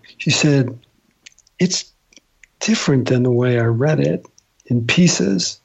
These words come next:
And I knew she was telling me how good it was. <clears throat> And she wouldn't have called otherwise. Uh, she would have sent me an email, I think.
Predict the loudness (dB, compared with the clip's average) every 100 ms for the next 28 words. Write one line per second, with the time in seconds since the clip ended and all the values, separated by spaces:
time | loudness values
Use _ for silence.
0 | -20 -20 _ _ _ 2 4 4 2 0
1 | -2 0 4 4 4 2 0 -2 -4 -4
2 | -4 -2 0 0 0 0 0 -4 _ _
3 | _ _ _ _ -2 0 2 2 2 0
4 | -2 -4 -6 -12 -16 _ 0 0 0 -2
5 | -10 _ -6 -2 0 0 -2 -4 -8 _
6 | _ _ _ _ -14 -12 -14 -16 -4 0
7 | 2 4 2 0 0 0 0 -2 -4 -2
8 | -2 -2 -2 -4 -10 -18 -20 _ -2 -2
9 | 0 0 0 0 0 2 2 2 2 2
10 | 0 -2 -2 -2 0 0 -2